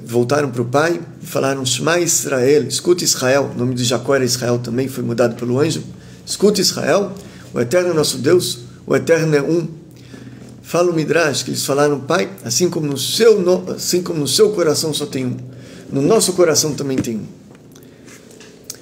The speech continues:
O Rebbe pergunta, não foi isso que o pai perguntou.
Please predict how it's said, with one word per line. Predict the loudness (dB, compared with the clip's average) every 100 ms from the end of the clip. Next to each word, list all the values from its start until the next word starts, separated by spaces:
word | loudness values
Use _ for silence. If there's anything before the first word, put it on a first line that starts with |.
| -16 -2
O |
Rebbe | 2 2 2
pergunta, | 2 2 0 -2 -12 -18 -14
não | -10
foi | 0 2
isso | 0
que | 0
o |
pai | 0
perguntou. | 0 -2 -4 -8